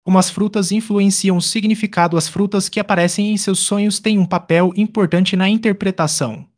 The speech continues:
Cada tipo de fruta traz um significado distinto. Aqui está uma tabela simples para ajudá-lo a entender melhor. Fruta, significado: maçã, desejos e novas oportunidades; laranja, alegria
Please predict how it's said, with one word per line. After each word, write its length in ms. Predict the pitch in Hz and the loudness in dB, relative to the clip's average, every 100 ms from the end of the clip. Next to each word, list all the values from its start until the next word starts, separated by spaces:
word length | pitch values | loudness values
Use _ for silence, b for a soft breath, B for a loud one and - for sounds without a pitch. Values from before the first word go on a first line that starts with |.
| _ _ - | _ _ -2
Cada 200 | 180 190 | 0 0
tipo 280 | 214 185 | -2 -2
de 120 | 147 151 | -4 -4
fruta 340 | 175 175 180 | -2 -2 -2
traz 320 | 180 165 160 | 0 0 0
um 80 | 170 | -2
significado 720 | - 190 202 214 - 175 165 | -2 0 0 -2 -2 0 0
distinto. 600 | 151 147 - 127 - - - _ _ | -2 -4 -4 -4 -6 -16 -20 _ _
Aqui 240 | 117 - 143 | -14 -6 -6
está 200 | 151 185 | -2 -2
uma 160 | 190 | -2
tabela 360 | 170 139 147 156 | -2 -2 -2 -2
simples 440 | - 175 165 - | -4 -4 -4 -4
para 200 | 170 160 | -4 -4
ajudá-lo 400 | 160 175 135 147 | -2 0 2 2
a 60 | 156 | 0
entender 380 | 156 156 143 147 | -2 -2 0 -2
melhor. 440 | 131 127 113 113 b - | -2 -2 -4 -8 b -6
Fruta, 260 | 214 226 208 | -6 -2 -4
significado: 720 | 202 202 196 208 196 185 175 | -2 -2 -2 -2 -2 0 0
maçã, 320 | 160 - 196 | -2 -2 -2
desejos 560 | 170 127 143 143 143 - | -2 0 -2 -2 -6 -4
e 60 | |
novas 360 | 151 165 190 175 | -2 -2 -2 -2
oportunidades; 800 | 185 190 175 175 139 143 131 120 | -2 -4 -4 -4 0 -2 -2 -6
laranja, 380 | 123 143 180 180 | -4 -2 -2 -2
alegria 500 | 156 156 156 160 | -4 -4 -2 -4